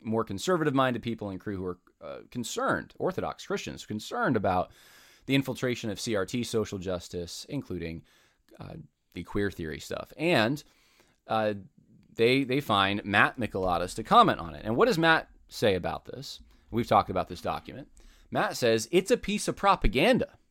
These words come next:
That's right. It's a piece of propaganda. And it's very well documented. I would encourage you to look, look it up. Look it up. "It's a piece of propaganda," he said, a former program director who helped organize Cru's staff conference.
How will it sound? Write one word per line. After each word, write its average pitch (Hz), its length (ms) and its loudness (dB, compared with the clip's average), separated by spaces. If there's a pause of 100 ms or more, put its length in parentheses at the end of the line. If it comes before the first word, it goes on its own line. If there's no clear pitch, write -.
(280)
That's - 120 -20
right. 120 180 -2
It's - 120 -18
a - 40 -20
piece - 300 -8
of - 100 -10
propaganda. 127 640 -2
And 120 120 -2
it's 156 180 -6
very 285 220 -2
well 117 240 6
documented. 98 500 2
I 123 80 0
would 110 120 -2
encourage 95 340 -6
you 110 80 0
to 135 60 2
look, 170 260 0
look 202 180 -2
it 247 80 0
up. - 260 -2 (540)
Look 147 160 -4
it 220 80 4
up. - 220 -2 (500)
"It's 127 160 -2
a 117 60 -4
piece 175 220 -6
of - 60 -16
propaganda," 107 520 0
he 82 120 -6
said, 82 200 -4
a 92 80 -6
former 139 400 0
program 143 520 0
director 95 420 -6
who 101 120 -4
helped 120 300 -4
organize 113 520 -2
Cru's 95 460 -6
staff 127 340 -2
conference. - 540 -10